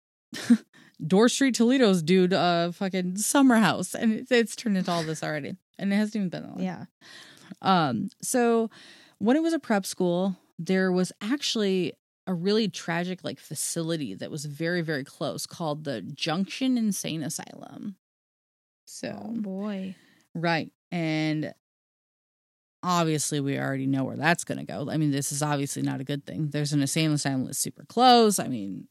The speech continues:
Speaker 1: it's just, it, there's all the, all the flavors of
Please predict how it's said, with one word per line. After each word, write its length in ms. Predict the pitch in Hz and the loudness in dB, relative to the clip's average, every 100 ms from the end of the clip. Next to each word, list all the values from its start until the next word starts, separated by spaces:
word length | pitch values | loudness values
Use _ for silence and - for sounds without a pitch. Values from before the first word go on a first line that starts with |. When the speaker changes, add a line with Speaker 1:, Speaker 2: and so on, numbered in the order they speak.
| - | -16
Speaker 1:
it's 260 | 107 - | -14 -14
just, 300 | - - - - | -16 -14 -14 -10
it, 180 | - 170 - _ - | -8 -8 -8 _ -14
there's 300 | 175 196 165 - - - _ | -2 0 -2 -6 -18 -20 _
all 220 | 247 247 | 4 6
the, 340 | 214 208 165 - - _ | 6 2 0 -2 -10 _
all 200 | - 240 | 2 4
the 120 | 226 | 2
flavors 520 | - 185 147 143 143 | 0 0 0 -2 -4
of 220 | 139 123 | -4 -8